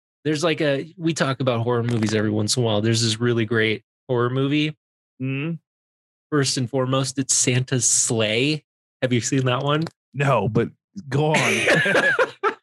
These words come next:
Speaker 1: So Santa's Sleigh is where Santa just loses it and he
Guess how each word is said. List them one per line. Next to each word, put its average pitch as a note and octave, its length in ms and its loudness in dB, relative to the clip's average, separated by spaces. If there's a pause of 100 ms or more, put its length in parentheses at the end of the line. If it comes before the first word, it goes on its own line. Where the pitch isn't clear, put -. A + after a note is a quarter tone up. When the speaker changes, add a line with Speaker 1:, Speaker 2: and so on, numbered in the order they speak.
(540)
Speaker 1:
So E3+ 160 0
Santa's F#3 520 -2
Sleigh F3 220 0
is E3+ 140 -2
where D3+ 140 0
Santa D#3 400 0
just B2+ 240 -2
loses C3 420 0
it A2+ 220 0
and B2+ 160 -2
he A#2+ 240 0